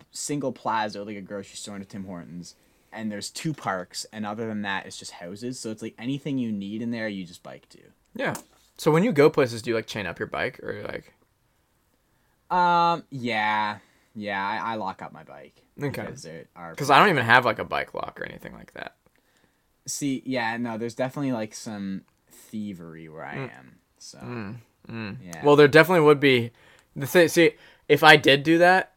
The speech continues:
Speaker 2: well, the thing is, where I live, I could pro-, I would be fine. If I lived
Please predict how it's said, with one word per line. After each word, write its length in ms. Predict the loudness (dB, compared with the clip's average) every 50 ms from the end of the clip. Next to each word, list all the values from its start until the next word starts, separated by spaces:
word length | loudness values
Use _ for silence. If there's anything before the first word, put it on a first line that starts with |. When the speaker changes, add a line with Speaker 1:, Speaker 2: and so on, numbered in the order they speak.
| 0
Speaker 2:
well, 380 | 4 6 8 8 8 6 4 -2 -8
the 80 | -4
thing 220 | 0 0 2 4 4
is, 180 | 4 4 4
where 160 | 4 6 6
I 80 | 6 6
live, 720 | 4 2 4 6 8 10 12 12 10 8 4 -8 -12 -16 _ _ _ 6
I 120 | 6 6
could 180 | 6 2 0 2
pro-, 200 | 4 4 4 6
I 100 | 6 4
would 120 | 4 4 2
be 100 | -2 -8
fine. 520 | -6 -4 -4 -4 -4 -4 -6 -8 -12 -18 _ _ _ -4
If 200 | -2 2 6 8
I 100 | 8 8
lived 540 | 8 8 8 10 10 8 6 2 -4 -10